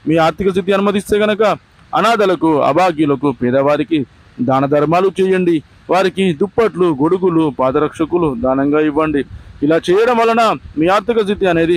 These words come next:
మెరుగుపడుతుంది. అలాగే పశుపక్షాదులకు తినడానికి ఆహారం, తాగడానికి నీరు అందించండి. ఇలా చేయడం వలన మీ ఇంట్లో ఉన్న కష్టాలన్నీ తొలగిపోయి మీ ఆర్థిక స్థితి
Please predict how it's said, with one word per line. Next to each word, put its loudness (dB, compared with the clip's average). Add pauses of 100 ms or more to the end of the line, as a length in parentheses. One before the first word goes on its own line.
(120)
మెరుగుపడుతుంది. -2 (480)
అలాగే 2 (200)
పశుపక్షాదులకు 0 (140)
తినడానికి 0 (100)
ఆహారం, 0 (640)
తాగడానికి 0
నీరు 2
అందించండి. 0 (200)
ఇలా 2
చేయడం 2
వలన 2 (240)
మీ -2 (100)
ఇంట్లో 0 (100)
ఉన్న -2 (480)
కష్టాలన్నీ 0
తొలగిపోయి 0 (420)
మీ 2 (100)
ఆర్థిక 0
స్థితి 0